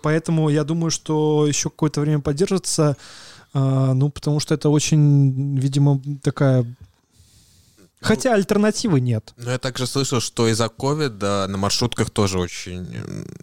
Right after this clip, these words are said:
Speaker 2: упали перевозки, и поэтому, видимо, получается, что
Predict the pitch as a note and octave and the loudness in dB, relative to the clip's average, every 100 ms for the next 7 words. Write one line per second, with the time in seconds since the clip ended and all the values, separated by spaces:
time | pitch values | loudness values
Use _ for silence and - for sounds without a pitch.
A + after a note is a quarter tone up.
0 | - - - G2 - G2 F2+ F2+ - - | -18 -16 -10 -4 -2 -2 -4 -8 -8 -8
1 | G2+ G2 A2 D#3 - G2+ F#2 F2 - F#2 | -4 -2 -2 -2 -6 -10 -10 -10 -12 -8
2 | F#2 F2+ - G2 - G2+ F#2+ F#2+ F#2 F#2 | -8 -8 -6 -8 -6 -6 -4 -4 -4 -2
3 | F#2 F2 - E2+ - F#2+ F2 - - - | -2 -4 -8 -8 -4 -4 -4 -8 -8 -4
4 | F2+ | -4